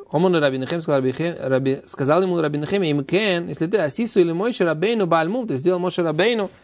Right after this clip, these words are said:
сделал его уродом», что у него голос юноши, будучи мальчиком. «Элош, милабат шемастало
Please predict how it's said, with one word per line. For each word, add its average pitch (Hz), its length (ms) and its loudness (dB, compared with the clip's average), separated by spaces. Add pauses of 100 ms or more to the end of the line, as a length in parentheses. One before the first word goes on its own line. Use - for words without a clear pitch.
(420)
сделал 180 440 2
его 185 340 2
уродом», 202 460 0 (160)
что - 160 -14
у - 20 -6
него 151 240 0
голос 180 480 2
юноши, 170 500 0
будучи 165 480 -2
мальчиком. 165 460 0 (2750)
«Элош, 214 460 2
милабат 185 340 2
шемастало 185 600 2